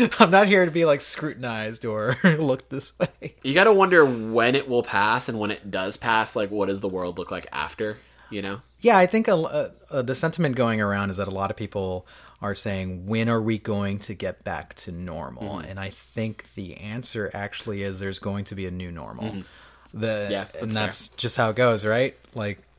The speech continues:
Speaker 1: this happens to be a big world-changing event. It, there's no clawing back to what we had before.
Speaker 2: Mm-hmm.
Speaker 1: The world won't go back to what it was December twenty nineteen. And I know that's hard to cope with,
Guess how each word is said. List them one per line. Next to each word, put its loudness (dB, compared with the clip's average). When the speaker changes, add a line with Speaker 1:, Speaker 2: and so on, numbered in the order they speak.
Speaker 1:
this -4
happens -2
to -6
be 0
a -4
big 0
world-changing -2
event. -2
It, -10
there's -4
no 0
clawing 2
back -2
to -6
what -2
we -8
had -8
before. -10
Speaker 2:
Mm-hmm. -12
Speaker 1:
The -2
world 6
won't 2
go 2
back -2
to -10
what -4
it -10
was -6
December -6
twenty -12
nineteen. -12
And -6
I -2
know 8
that's 8
hard 4
to -6
cope 4
with, -8